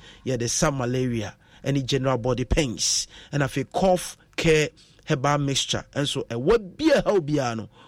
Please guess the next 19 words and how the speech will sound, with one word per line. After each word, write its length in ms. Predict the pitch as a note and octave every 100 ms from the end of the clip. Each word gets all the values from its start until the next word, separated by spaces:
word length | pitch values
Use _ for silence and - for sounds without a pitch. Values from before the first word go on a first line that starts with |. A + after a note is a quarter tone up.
| -
ɔnom 300 | G3 A3 F#3+
baako, 280 | F3 E3 A3+
mmienu, 240 | A3+ A3
mmiɛnsa 420 | G3 C#3+ A#2 C#3 -
na 100 | D3
ɛwɔ 140 | C#3
ana 160 | C3+ C3+
brɛ 260 | A#2+ B2+ A#2+
ne 60 |
ho 160 | G#2+ B2+
ase 200 | A#2+ -
ɛde 220 | B2+ A#2 G2+
ama 180 | A2+
wo. 60 | F#3 - - -
Aduru 220 | C#3+ E3+ C#4
a 80 |
yɛ 200 | F#3 G3
herbal 300 | D#3+ D#3+ E3 D#3
tonic, 460 | E3 C3 - -